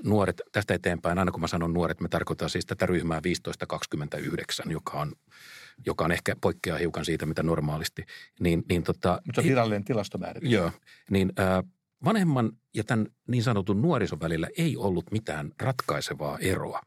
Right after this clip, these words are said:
Speaker 1: Ja ennenhän sanottiin, että jos ihminen ei ole radikaali nuorena, sillä ei ole sydäntä, ja jos ei se ole konservatiivi vanhana, sillä ei ole aivoja.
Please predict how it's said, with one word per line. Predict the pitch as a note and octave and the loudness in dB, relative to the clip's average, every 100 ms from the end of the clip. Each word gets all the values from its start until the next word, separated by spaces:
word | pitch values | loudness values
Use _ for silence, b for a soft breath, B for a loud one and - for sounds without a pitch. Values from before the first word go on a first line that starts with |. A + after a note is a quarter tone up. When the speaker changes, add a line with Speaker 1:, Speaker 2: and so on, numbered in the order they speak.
| B B B B B - | B B B B B -10
Speaker 1:
Ja | - | 0
ennenhän | E3+ G#3 B2 | 2 4 2
sanottiin, | G2 A2+ F#2 - - | 2 2 2 0 0
että | E2+ - | 0 -2
jos | - - | -4 0
ihminen | C#3+ A2 F2 F2 | 2 2 0 0
ei | F2 | 0
ole | E2 | 2
radikaali | A#2 A#2 - E2 D2+ | 0 0 0 0 0
nuorena, | E2 C3+ G2+ E2+ | 2 4 4 2
sillä | - G2 E2 | 0 0 0
ei | |
ole | D2+ | -4
sydäntä, | - D3 B2+ F#2+ - | -2 0 2 0 2
ja | F2 | 2
jos | E2+ - | 2 0
ei | F2+ | 0
se | F2+ | 0
ole | E2 | 0
konservatiivi | - F2+ E2 D2+ D#2+ D#2+ | 0 0 -2 -2 -4 0
vanhana, | F2 D#2 D#2+ | -2 -2 -4
sillä | - E2+ D#2 | -2 -2 0
ei | D2+ | -2
ole | - | 0
aivoja. | G2+ E2 D#2 | 0 2 0